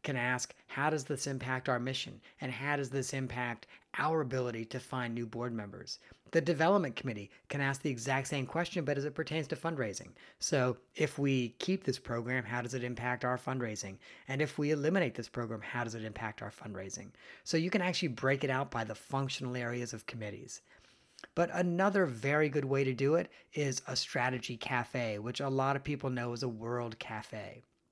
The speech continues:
A world cafe is a structured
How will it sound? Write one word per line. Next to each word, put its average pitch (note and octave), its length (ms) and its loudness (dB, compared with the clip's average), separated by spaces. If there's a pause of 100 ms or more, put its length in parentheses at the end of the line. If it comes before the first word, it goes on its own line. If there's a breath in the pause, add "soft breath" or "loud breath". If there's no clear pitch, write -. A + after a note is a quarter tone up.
(300)
A F#3 80 6
world F#3 520 6
cafe A#2 800 0 (220 soft breath)
is D3 340 4 (320)
a D3 160 6
structured B2 960 0